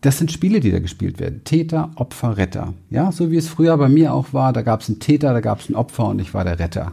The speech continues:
Okay? Später war ich dann der Täter, dann war ich das Opfer und dann habe ich gedacht, ich bin immer der Täter und hab mich, hab mich, hab gejammert, "Oh, ich bin hier schon wieder der Täter in der Beziehung" und dieses und jenes,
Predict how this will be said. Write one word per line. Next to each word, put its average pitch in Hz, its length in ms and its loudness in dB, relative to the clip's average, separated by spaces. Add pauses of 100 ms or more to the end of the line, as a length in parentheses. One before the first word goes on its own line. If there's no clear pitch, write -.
Okay? 135 380 -4 (240)
Später 110 340 0
war - 100 -2
ich 180 140 -2
dann 151 140 4
der 135 160 0
Täter, 131 400 0
dann 95 200 0
war 95 140 0
ich 90 60 -4
das - 160 -10
Opfer 156 420 0
und 127 140 0
dann 110 100 2
habe 104 140 0
ich - 80 -10
gedacht, - 340 -4
ich - 120 -10
bin 156 120 2
immer 123 220 2
der 107 160 -2
Täter 139 360 0
und 117 160 -6
hab 110 160 -4
mich, 107 200 -6
hab 107 180 -8
mich, - 160 -4 (220)
hab - 160 -6
gejammert, 151 480 2
"Oh, 139 200 -8
ich 143 140 -4
bin 160 140 0
hier 135 100 2
schon 143 160 0
wieder 131 160 0
der 123 160 -4
Täter 185 380 0
in 139 80 2
der 135 80 4
Beziehung" 135 480 -2
und 117 100 -2
dieses 143 260 0
und 117 140 -2
jenes, 143 300 2